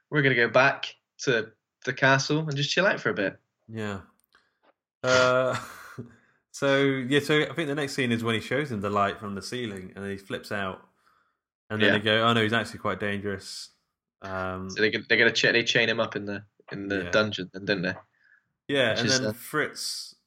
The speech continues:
Speaker 2: takes his, like, t-, flaming torch, and he's, like, just poking it at him.
Speaker 1: Yeah, so
Speaker 2: Um,
Speaker 1: Fritz, Fritz is now acting like a, like a kid with a magnifying glass would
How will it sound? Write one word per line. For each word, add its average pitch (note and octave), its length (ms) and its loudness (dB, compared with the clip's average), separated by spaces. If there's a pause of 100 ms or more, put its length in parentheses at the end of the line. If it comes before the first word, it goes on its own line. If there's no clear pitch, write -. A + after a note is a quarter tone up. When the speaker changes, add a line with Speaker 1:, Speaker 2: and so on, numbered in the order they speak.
(160)
Speaker 2:
takes A2+ 260 -6
his, A2+ 340 -6
like, A2+ 240 -6
t-, - 160 -14
flaming A2 420 -6
torch, G2 520 -6
and G2 80 -10
he's, F#2+ 160 -10
like, G2 280 -8 (220)
just - 200 -20
poking A2 340 -6
it G2 160 -10 (320)
at F#2+ 140 -12
him. F2+ 160 -14 (960)
Speaker 1:
Yeah, A#2+ 180 8
so - 160 2
Speaker 2:
Um, - 60 6
Speaker 1:
Fritz, C#3+ 420 2
Fritz C3 280 2
is A#2+ 100 -4
now B2 160 6
acting A2+ 320 -2
like G#2+ 320 -4
a, G2+ 220 0 (500)
like A2 160 -4
a A2+ 100 0 (240)
kid A#2+ 400 2
with A2+ 200 -4
a G#2+ 120 -2
magnifying A2 640 0
glass G2+ 480 0
would G#2 260 0